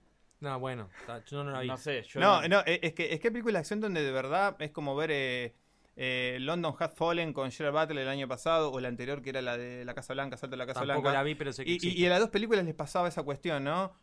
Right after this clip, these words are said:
Speaker 3: Primero tenía un C G I, un, unos efectos, eh, digitales desastrosos. O sea, no, no, no se preocupan de ninguna manera en, en utilizar, eh, coreografías, efectos especiales, eh, artesanales, sino que, bueno, hagamos toda una edición frenética, ponemos mucha música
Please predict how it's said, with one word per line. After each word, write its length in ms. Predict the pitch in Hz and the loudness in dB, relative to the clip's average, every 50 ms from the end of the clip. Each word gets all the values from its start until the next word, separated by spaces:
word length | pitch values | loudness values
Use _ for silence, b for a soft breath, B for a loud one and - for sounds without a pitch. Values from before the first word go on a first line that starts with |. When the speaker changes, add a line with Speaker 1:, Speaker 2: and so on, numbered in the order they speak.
| _ _ | _ _
Speaker 3:
Primero 320 | - 139 151 170 202 226 190 | -8 -4 -2 2 2 2 2
tenía 180 | 160 156 165 | 2 0 -2
un 180 | 175 165 156 139 | -2 -2 -4 -4
C 180 | - - 185 180 | -4 -4 -4 -4
G 200 | - 160 151 151 | -2 -2 -2 -2
I, 60 | 165 | -2
un, 100 | 180 165 | -2 -2
unos 240 | 143 139 143 143 139 - | -2 -4 -4 -6 -8 -6
efectos, 380 | - 156 151 175 160 143 - | -8 -8 -6 -6 -6 -6 -6
eh, 180 | 143 131 127 127 | -8 -8 -6 -8
digitales 540 | 127 131 127 120 - 127 147 160 180 165 120 | -8 -10 -10 -10 -8 -6 -4 -2 -2 -4 -6
desastrosos. 760 | 120 110 131 113 - 156 180 175 - - 127 123 - - - - - - - | -8 -10 -12 -10 -4 0 0 0 0 0 -6 -8 -8 -12 -18 -18 -20 -20 -20
O 40 | - | -8
sea, 140 | - 143 135 | -6 -4 -2
no, 120 | 139 143 147 | -2 -2 -2
no, 180 | 143 147 143 | -2 -4 -4
no 200 | 135 123 143 170 | -4 -6 -8 -8
se 140 | - - 190 | -6 -4 -4
preocupan 460 | 165 165 147 135 165 175 175 180 165 | -2 -2 -4 -4 -4 -4 -4 -4 -4
de 80 | 151 143 | -2 -4
ninguna 360 | 139 135 139 147 170 170 160 | -4 -4 -4 -4 -4 -4 -2
manera 520 | 147 139 131 139 143 143 160 160 160 151 b b b b b b b - | -2 -2 -2 -4 -2 -2 0 0 0 -2 b b b b b b b -6
en, 400 | 131 127 127 123 123 120 123 - | -4 -4 -2 -2 -4 -4 -6 -8
en 140 | - 131 127 | -8 -6 -6
utilizar, 580 | 131 123 113 131 127 131 123 - 151 156 160 156 | -6 -6 -6 -6 -8 -8 -6 0 2 2 4 4
eh, 140 | 147 139 - | 2 0 -2
coreografías, 880 | 139 135 135 135 131 131 127 - 180 180 170 156 147 147 135 - - | -4 -4 -4 -2 -2 -4 -4 -2 -2 -2 0 0 0 0 -2 -2 -4
efectos 280 | 147 - 170 165 156 - 147 | -6 -8 -6 -8 -6 -8 -8
especiales, 460 | - - - - 165 156 156 139 - | -8 -8 -6 -4 -4 -4 -4 -4 -4
eh, 640 | 143 131 127 123 123 123 123 123 123 123 123 123 123 123 127 | -6 -4 -4 -4 -6 -6 -6 -6 -6 -6 -6 -8 -8 -6 -6
artesanales, 800 | 123 120 - 135 120 - 135 147 156 165 151 139 135 131 - b b b b b | -6 -6 -6 -8 -6 -6 -2 0 0 2 2 0 -2 -4 -8 b b b b b
sino 280 | - - 151 180 208 | -8 -4 -2 -2 0
que, 80 | 196 190 | 0 2
bueno, 320 | 180 175 156 139 131 127 | 2 2 2 2 0 0
hagamos 280 | 131 156 190 196 170 - | 0 -2 -2 -2 -4 -4
toda 200 | - 180 180 185 | -4 -4 -2 -2
una 100 | 170 147 | -2 -4
edición 300 | 139 - - 175 175 151 | -4 -6 -6 -8 -8 -6
frenética, 640 | - 156 143 143 156 175 165 175 180 156 170 156 139 | -4 -4 -4 -2 -2 -4 -6 -6 -8 -4 -4 -2 -2
ponemos 260 | 139 139 147 160 151 | -2 -4 -4 -4 -4
mucha 280 | 143 160 175 170 165 143 | -4 -6 -6 -6 -6 -4
música 680 | 139 151 165 151 - - 151 147 160 156 160 156 156 | -4 -4 -6 -6 -8 -10 -6 -2 0 2 2 2 0